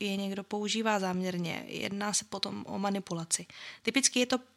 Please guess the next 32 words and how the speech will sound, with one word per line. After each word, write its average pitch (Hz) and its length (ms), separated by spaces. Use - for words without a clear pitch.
třeba 214 420
při 214 300
propagandě, 180 720
eh, 190 80
ale 208 180
najde-, 214 760
najdeme 208 420
je 208 220
i, 202 400
eh, 175 40
ne-, 202 200
jako 208 180
nejenom 202 540
tam. 196 360
Hodně 214 260
tady 220 160
těchhle 220 320
z - 40
těch 220 200
argumentačních 220 640
faulů 214 280
najdeme, 208 400
i - 120
když, 208 600
i 220 60
když 220 160
si 240 60
poslechneme 226 500
třeba 214 260
pořad 220 280
Máte 202 320
slovo, 208 520